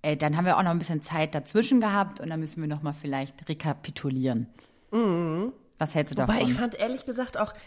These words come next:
Speaker 2: dieses mutig sein und auch was wir die letzten und vorletzte Folge hatten, fand ich auch gut. <laughs>
Speaker 1: Ja.
Speaker 2: Das sind ja halt auch unsere
Speaker 1: Witzig,
Speaker 2: Themen.
Speaker 1: ich fand das grad so interessant, dass du meintest, dass du dich selber mal genervt hast. Ich hab mir jetzt unsere letzte
Speaker 2: Hm.
Speaker 1: Folge angehört noch mal, einfach weil ich mal gucken wollte. Ich hab jetzt einen neuen Laptop,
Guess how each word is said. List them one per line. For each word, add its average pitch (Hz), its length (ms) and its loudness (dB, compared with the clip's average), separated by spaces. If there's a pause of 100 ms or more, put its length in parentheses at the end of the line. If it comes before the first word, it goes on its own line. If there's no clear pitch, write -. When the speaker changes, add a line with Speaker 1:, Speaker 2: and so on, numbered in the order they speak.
(180)
Speaker 2:
dieses 196 280 -6
mutig 254 400 -4
sein 240 340 0
und 311 140 -2
auch 156 160 -2
was 208 180 -4
wir 208 100 -2
die 190 280 -2
letzten 208 420 -2
und 180 120 -4
vorletzte 233 420 -6
Folge 214 340 -4
hatten, 208 200 -6
fand 180 200 -6
ich 185 160 -4
auch 427 240 -2
gut. 226 340 2
<laughs> - 60 8 (1200)
Speaker 1:
Ja. 170 280 8
Speaker 2:
Das 165 80 4
sind 262 160 0
ja 254 160 8
halt 285 180 8
auch 254 160 2
unsere 285 320 8
Speaker 1:
Witzig, 269 140 8
Speaker 2:
Themen. 254 520 4
Speaker 1:
ich - 160 0
fand 233 220 6
das 254 120 0
grad 226 180 2
so 214 40 2
interessant, 202 480 0
dass 185 140 0
du - 100 -4
meintest, 170 360 0
dass 170 160 -2
du 170 80 -6
dich 156 160 -6
selber 147 280 2
mal 151 280 2
genervt 143 480 4
hast. 143 200 -6
Ich - 140 0
hab - 100 4
mir 190 80 2
jetzt 170 240 0
unsere 160 220 0
letzte 139 300 0
Speaker 2:
Hm. 208 80 -4
Speaker 1:
Folge 196 260 6
angehört 185 460 4
noch 185 140 -2
mal, 180 220 4
einfach 156 440 -2
weil 147 180 2
ich 147 140 -8
mal 151 220 2
gucken - 340 -6
wollte. 175 160 -2
Ich 147 100 -8
hab 156 100 -6
jetzt - 200 -8
einen 151 80 0
neuen 147 140 2
Laptop, 147 420 -4